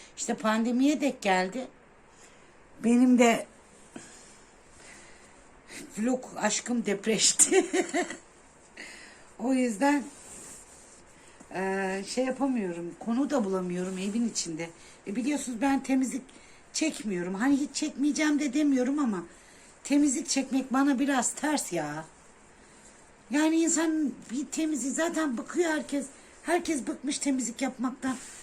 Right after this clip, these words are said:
Seyretmekten de sıkılmıyorlar mı?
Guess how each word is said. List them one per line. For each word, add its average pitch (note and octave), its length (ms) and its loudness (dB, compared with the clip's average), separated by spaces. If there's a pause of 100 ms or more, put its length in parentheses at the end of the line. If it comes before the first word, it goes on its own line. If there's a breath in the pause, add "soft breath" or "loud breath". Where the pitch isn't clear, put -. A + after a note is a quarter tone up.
(360 loud breath)
Seyretmekten D#4 840 -2
de C#4+ 80 -2
sıkılmıyorlar D#4 840 -2
mı? A3+ 220 -2